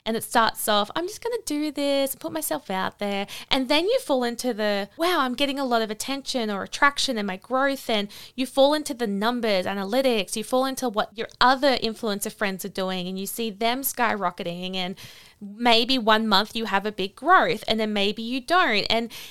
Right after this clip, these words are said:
it is so controlling and consuming. And I have also been there from a few years back. I used to be obsessed where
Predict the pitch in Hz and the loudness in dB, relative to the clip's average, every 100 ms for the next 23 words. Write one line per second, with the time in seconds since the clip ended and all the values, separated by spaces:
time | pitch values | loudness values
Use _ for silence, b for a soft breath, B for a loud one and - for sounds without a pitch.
0 | B B _ 427 480 539 523 - - 233 | B B _ 2 4 4 4 0 2 4
1 | 226 233 226 226 220 214 214 - 226 - | 6 6 4 2 2 0 -4 -8 -6 -6
2 | - - 208 196 214 262 294 302 - 220 | -6 -2 0 2 0 0 -2 -2 -2 -4
3 | - 220 - - 190 185 202 269 339 339 | -4 -6 -6 -6 -4 -4 -2 -2 -4 -4
4 | - 214 - 214 262 269 214 - 262 247 | -2 0 2 0 2 0 0 -2 -2 -4
5 | 240 185 196 226 277 320 359 320 220 202 | -4 -4 -4 -2 -2 0 -2 -2 -2 0
6 | 202 196 185 214 - 240 214 214 214 202 | -2 -4 -8 -10 -6 -6 -2 -4 -2 0
7 | 185 220 - 208 214 214 - 220 196 - | 2 2 0 0 0 -2 -6 -6 -6 -2
8 | - - - 175 262 - - 196 B B | 0 0 0 2 2 2 -2 -2 B B
9 | B 226 | B 0